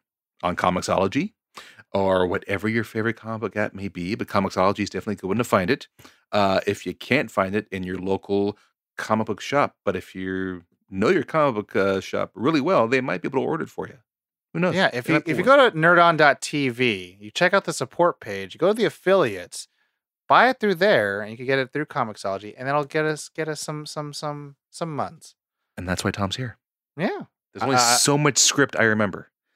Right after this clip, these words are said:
Speaker 2: Yeah, I, I'm the, I'm the, I'm the, I'm, I'm corporate coming down.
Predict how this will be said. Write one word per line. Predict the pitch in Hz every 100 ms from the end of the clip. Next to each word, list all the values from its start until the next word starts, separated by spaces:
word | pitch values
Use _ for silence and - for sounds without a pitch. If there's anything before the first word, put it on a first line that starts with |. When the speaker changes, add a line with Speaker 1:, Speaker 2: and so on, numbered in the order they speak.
| _
Speaker 2:
Yeah, | 185 160 -
I, | 123 135
I'm | 147
the, | 156
I'm | 151 180
the, | 196
I'm | 165 190
the, | 190 165
I'm, | 165 180
I'm | 160 175
corporate | - 180 - 117
coming | 127 117
down. | 107 92